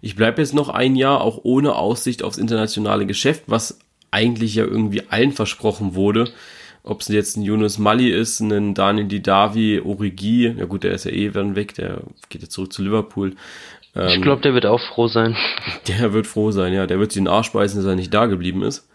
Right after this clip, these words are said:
Speaker 1: Ähm, ja, wen haben sie da noch? Ein Di Marta, Camacho, viele.
Speaker 2: Das ist eigentlich schon
Speaker 1: Eigentlich der,
Speaker 2: schade
Speaker 1: eigentlich
Speaker 2: um
Speaker 1: der
Speaker 2: einige
Speaker 1: komplette
Speaker 2: Spieler,
Speaker 1: Kader.
Speaker 2: auch, auch grad um, um Mali oder so. Also,
Speaker 1: Ja.
Speaker 2: es sind Spieler, von denen man eigentlich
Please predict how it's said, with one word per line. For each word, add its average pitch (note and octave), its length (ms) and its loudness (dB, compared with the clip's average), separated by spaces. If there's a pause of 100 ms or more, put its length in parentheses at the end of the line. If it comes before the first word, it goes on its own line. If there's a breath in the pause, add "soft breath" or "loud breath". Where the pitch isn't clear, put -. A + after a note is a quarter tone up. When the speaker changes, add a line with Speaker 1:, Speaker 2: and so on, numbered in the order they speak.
(1040 soft breath)
Speaker 1:
Ähm, G2+ 560 0 (200)
ja, F#2+ 160 -10
wen G2 160 0
haben G2+ 140 2
sie G2 100 0
da F#2+ 80 2
noch? A2+ 160 0
Ein G#2 120 -2
Di F#2 100 -4
Marta, G#2 800 0 (600 soft breath)
Camacho, G2+ 840 0 (460 soft breath)
viele. B2 480 0 (180)
Speaker 2:
Das B2+ 200 2
ist - 60 -10
eigentlich D#3 460 2
schon C3 140 2
Speaker 1:
Eigentlich - 160 2
der, E3 140 2
Speaker 2:
schade G3+ 200 4
Speaker 1:
eigentlich - 140 4
Speaker 2:
um A2 60 -2
Speaker 1:
der D3+ 100 2
Speaker 2:
einige A2 120 2 (140)
Speaker 1:
komplette A#2+ 140 0
Speaker 2:
Spieler, A2+ 300 0
Speaker 1:
Kader. F#2 80 2
Speaker 2:
auch, A#2 200 0
auch A2+ 220 -2
grad B2+ 320 -2
um, A#2+ 240 -4
um A2 240 -4
Mali D3+ 380 0
oder G#2+ 280 -4
so. G#2+ 220 -6
Also, G#2 180 -6
Speaker 1:
Ja. C3+ 260 -4 (420 loud breath)
Speaker 2:
es - 220 -8
sind B2+ 160 -2
Spieler, C3 300 0
von C#3 220 0
denen C3+ 160 4
man B2 420 0
eigentlich A#2+ 720 -2